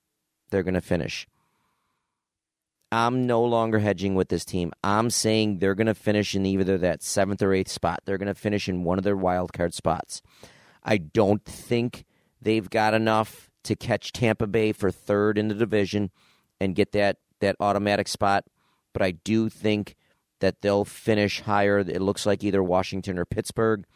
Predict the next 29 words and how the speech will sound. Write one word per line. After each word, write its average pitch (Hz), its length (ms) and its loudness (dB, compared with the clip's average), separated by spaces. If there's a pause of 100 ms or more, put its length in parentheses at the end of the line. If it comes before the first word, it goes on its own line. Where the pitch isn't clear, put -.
(440)
Uh, 90 180 2
throw 104 260 0
the 95 140 0
Islanders 101 680 0
in 107 180 0
there. 101 320 2 (880)
Um, 90 460 0 (880)
I 107 160 0
think 98 380 -4
they're 98 160 2
gonna 95 160 0
surpass 92 720 -2 (320)
at 95 120 0
least 92 360 -2
one 95 180 0
of 92 60 0
those 92 240 0
three 90 260 -2
teams 87 380 -4
or 80 60 -4
two - 260 0
of 95 60 6
those 92 180 2
three 92 240 0
teams. 87 500 -6 (760)
I 95 120 2
think 101 460 -4
they'll 98 420 2 (120)
ultimately, 95 920 -2